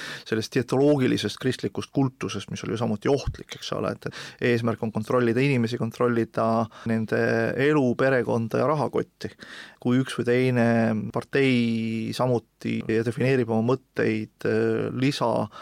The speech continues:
eh, piirjoonte tõmbamisega, siis, eh, siis ma hoiaksin nagu nendest eemale. Et iseenda kasvatamise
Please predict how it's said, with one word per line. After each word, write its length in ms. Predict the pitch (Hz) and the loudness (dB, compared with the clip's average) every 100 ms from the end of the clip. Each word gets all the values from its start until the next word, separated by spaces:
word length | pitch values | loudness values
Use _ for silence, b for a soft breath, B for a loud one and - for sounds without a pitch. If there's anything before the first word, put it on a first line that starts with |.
| B B B | B B B
eh, 160 | 120 113 | -4 -2
piirjoonte 560 | 147 139 123 120 110 127 | 0 2 2 2 0 0
tõmbamisega, 720 | 147 143 120 113 110 110 107 | 0 2 0 -2 -2 -4 -4
siis, 240 | 117 110 - | -6 -6 -4
eh, 120 | 113 107 | -2 -2
siis 160 | 117 | -6
ma 160 | 117 117 | -2 0
hoiaksin 320 | 107 - 107 | 0 -2 -8
nagu 160 | 107 107 | -4 -4
nendest 320 | 107 104 123 | -4 -4 0
eemale. 460 | 117 - - - 123 | 0 -2 -8 -14 -16
Et 100 | - | -4
iseenda 460 | 139 135 135 123 113 | 0 2 2 0 0
kasvatamise 960 | 139 123 113 _ 113 113 110 113 113 | -2 -2 -6 _ -2 -2 -2 0 0